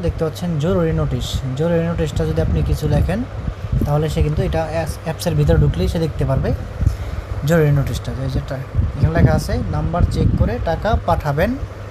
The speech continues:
নাম্বার পরিবর্তন করা হয়েছে।" নাম্বার পরিবর্তন করা হয়েছে।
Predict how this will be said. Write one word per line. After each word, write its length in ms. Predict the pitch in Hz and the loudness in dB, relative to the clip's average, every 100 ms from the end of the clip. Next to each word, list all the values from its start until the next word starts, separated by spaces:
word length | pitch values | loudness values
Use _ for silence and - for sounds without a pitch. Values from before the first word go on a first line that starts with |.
| - - - - 143 | -12 -12 -10 -4 0
নাম্বার 300 | 143 147 175 - | 2 2 2 2
পরিবর্তন 460 | 202 196 190 180 | 0 0 0 0
করা 180 | 160 147 | 2 2
হয়েছে।" 360 | 135 127 - 117 - - - - - - - - - - - - - - 135 | 2 2 -2 -8 -8 -10 -12 -14 -12 -10 -10 -4 -2 -2 -4 -6 -6 -4 0
নাম্বার 420 | 131 131 143 196 240 - - - - - - - - - | 2 4 4 2 0 -6 -8 -10 -12 -8 0 0 0 -2
পরিবর্তন 880 | 165 175 170 165 165 - 180 240 254 - | 0 0 2 2 2 2 -2 0 -4 -2
করা 360 | 156 160 214 247 - - - - - - - - - - - - - - - - - - - | 0 2 0 0 -2 -4 -6 -8 -2 -2 -2 -6 -8 -8 -10 0 2 2 -2 -4 -4 -2 0
হয়েছে। 480 | 147 151 147 - - | 2 2 2 0 -4